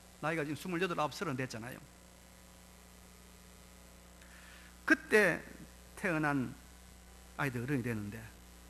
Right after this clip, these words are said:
정말 말씀으로 잘만 키웠으면 큰 인물 될 아이들이 참 많았어요.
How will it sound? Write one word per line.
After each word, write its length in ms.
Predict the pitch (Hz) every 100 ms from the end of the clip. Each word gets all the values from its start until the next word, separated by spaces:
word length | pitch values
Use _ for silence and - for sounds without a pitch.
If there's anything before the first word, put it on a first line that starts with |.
| - - - -
정말 420 | 180 180 160 - - - - -
말씀으로 480 | 160 - 190 175 160
잘만 960 | - - - - - - 269 247 220
키웠으면 500 | - 190 185 143 143 - - - - -
큰 440 | - - - 269
인물 300 | 285 269 247
될 160 | 208 208
아이들이 300 | 185 175 170 -
참 220 | - 370
많았어요. 420 | 370 339 311 349